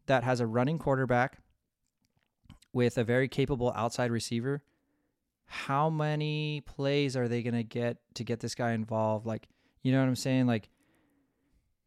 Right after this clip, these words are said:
I don't foresee him to be a safety net as you would see in other offenses because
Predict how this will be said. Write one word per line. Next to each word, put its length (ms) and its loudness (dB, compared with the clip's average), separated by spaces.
I 140 6
don't 220 0
foresee 420 0
him 180 0
to 100 0
be 220 0
a 60 2
safety 420 -2
net 240 -2
as 280 0
you 80 0
would 140 0
see 240 -2
in 100 4
other 300 0
offenses 500 0
because 600 -2